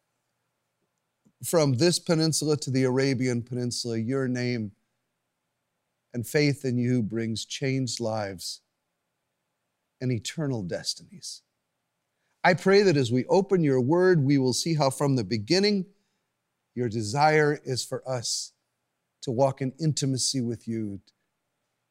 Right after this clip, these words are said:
to sense your call on us in this world and live it out with joy. Be with us, Lord Jesus. Amen.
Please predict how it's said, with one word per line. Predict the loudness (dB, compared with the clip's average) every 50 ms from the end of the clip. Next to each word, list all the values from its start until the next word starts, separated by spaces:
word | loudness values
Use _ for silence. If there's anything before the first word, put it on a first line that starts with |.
| _ _ _ _ _ _ _ _ _ _ _ _ _ _
to | -6 -4
sense | -2 0 2 4 4 4 4 2 -2 -4 -4 -2
your | -2 -2 -2 -2
call | -4 _ -16 -8 -4 0 2 2 2 2 0
on | -2 -2 -4 -4
us | -6 -6 -4 -4 -4 -6 -6 -10 _ _ _ _ _ _ _ _ _ _ -8
in | -4 -2
this | 0 0 0 -2 -2
world | -2 -2 0 2 2 0 0 -2 -8 _ _ _ _ _ _ _ _ _ _ _ _ _ _ _ _ _ _ -10
and | -8 -4 -2
live | 0 0 0 0
it | 0 0
out | 0 0 -2 -4 -6
with | -10 -10 -10
joy. | -12 -16 -16 -16 -18 -20 -20 -20 _ _ _ _ _ _ _ _ _ _ _ _ _ _ _ _ _ _ _ _ _ _ _ _ _ -20 _ -2
Be | 2 4 6
with | 6 6 6
us, | 6 2 2 2
Lord | 4 4 4 4
Jesus. | 4 2 2 2 2 0 -2 -4 -4 -6 -10 _ _ _ _ _ _ _ _ _ _ -10
Amen. | -8 -6 -6 -6 -8 -12 -16